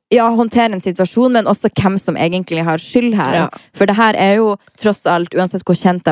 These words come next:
Speaker 1: er, eller whatever, egentlig en familiesak. Du har et barn involvert i det her, stakkars barnet
Speaker 2: Kunne ikke
Speaker 1: deres.
Speaker 2: vært mer enig.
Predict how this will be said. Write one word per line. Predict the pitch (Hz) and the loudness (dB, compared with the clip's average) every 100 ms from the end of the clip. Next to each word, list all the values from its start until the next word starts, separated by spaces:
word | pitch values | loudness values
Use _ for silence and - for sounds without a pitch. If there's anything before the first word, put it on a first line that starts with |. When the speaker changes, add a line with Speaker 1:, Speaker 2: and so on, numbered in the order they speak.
| 156 | 0
Speaker 1:
er, | 156 | 0
eller | 160 165 | 2 2
whatever, | 180 190 175 151 151 | 4 2 2 0 2
egentlig | 185 190 175 135 | 0 -2 -2 -2
en | 160 | -4
familiesak. | - 165 170 175 170 160 - 220 156 190 - - 185 | -4 -4 0 0 0 -4 -2 0 0 -2 -6 -12 0
Du | 196 | 2
har | 196 170 | 4 2
et | 165 | -2
barn | 165 190 185 196 202 | -4 0 2 0 -2
involvert | 208 208 208 208 214 | -2 0 0 0 0
i | |
det | |
her, | 208 214 | 2 2
stakkars | 208 - 202 - - 190 185 | 0 -4 -4 -4 0 0 0
barnet | 165 170 175 | 0 0 0
Speaker 2:
Kunne | 185 | -2
ikke | 196 | 0
Speaker 1:
deres. | 202 214 | 0 -2
Speaker 2:
vært | 190 | -6
mer | 156 - | -12 -14
enig. | - | -16